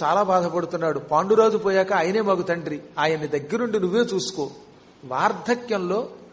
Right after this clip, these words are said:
ఆ అంధునికి దుఃఖం లేకుండా నువ్వు చెయ్యి. మేము దుర్యోధనాదుల యొక్క అపచారాలు దృష్టిలో పెట్టుకుని పెదనాన్నగారికి ఏనాడు మేము కష్టం కలగాలని కోరుకోం.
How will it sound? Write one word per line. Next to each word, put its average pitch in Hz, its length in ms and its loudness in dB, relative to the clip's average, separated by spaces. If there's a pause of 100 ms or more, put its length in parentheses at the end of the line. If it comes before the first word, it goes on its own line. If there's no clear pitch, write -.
(220)
ఆ 147 120 4
అంధునికి 202 640 -2 (320)
దుఃఖం 185 440 -2
లేకుండా 190 360 0
నువ్వు 175 260 -2
చెయ్యి. 139 240 -8 (680)
మేము 190 500 -2 (580)
దుర్యోధనాదుల 240 800 2
యొక్క 226 260 2
అపచారాలు 233 600 2
దృష్టిలో 202 400 2
పెట్టుకుని 196 500 0
పెదనాన్నగారికి 214 920 2
ఏనాడు 226 840 4
మేము 254 540 2
కష్టం 190 300 0
కలగాలని 202 420 4
కోరుకోం. 160 440 0